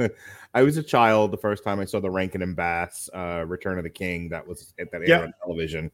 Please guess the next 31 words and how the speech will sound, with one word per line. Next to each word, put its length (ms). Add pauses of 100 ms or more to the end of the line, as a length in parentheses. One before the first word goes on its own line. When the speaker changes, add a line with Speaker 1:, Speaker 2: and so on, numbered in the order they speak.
(120)
Speaker 2:
Yeah, 180
I, 100
I 160
Speaker 1:
You 40
Speaker 2:
saw 140
Speaker 1:
know. 40
Speaker 2:
The 60
Hobbit, 600 (360)
back. 320
Speaker 1:
Yeah. 240 (100)
Speaker 2:
That, 160
we 100
had 120
that 80
on 160
V 100
H 160
S 160
somewhere, 480
and 180
we 80
did 140
eventually 380
see 180
the 320
Return 300
of 40
the 80
King 240
they 140
did. 240